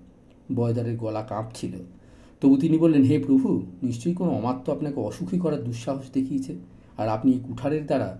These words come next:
তাকে যথাবিহিত সম্মান প্রদর্শন করতে চাইছেন? না, না, আপনি ভুল করছেন। এটা আপনার গলা কাটার জন্য রাখা হয়েছে।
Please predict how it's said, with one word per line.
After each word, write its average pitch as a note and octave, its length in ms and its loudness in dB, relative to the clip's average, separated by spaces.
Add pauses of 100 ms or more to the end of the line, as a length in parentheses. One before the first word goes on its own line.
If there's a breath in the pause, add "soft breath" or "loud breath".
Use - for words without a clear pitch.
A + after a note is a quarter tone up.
(280 loud breath)
তাকে C3 200 -2
যথাবিহিত D#3 640 0
সম্মান A2 540 0
প্রদর্শন D#3 460 0
করতে C3+ 320 -6
চাইছেন? C3 320 -2 (580)
না, A2 200 4
না, - 220 -10 (160)
আপনি G#2 280 -10
ভুল - 120 -2
করছেন। - 340 -12 (400 loud breath)
এটা C3+ 160 2
আপনার D3 460 0
গলা F#2 200 -2
কাটার F2+ 300 -8
জন্য F2 220 -8
রাখা - 240 -12
হয়েছে। - 320 -14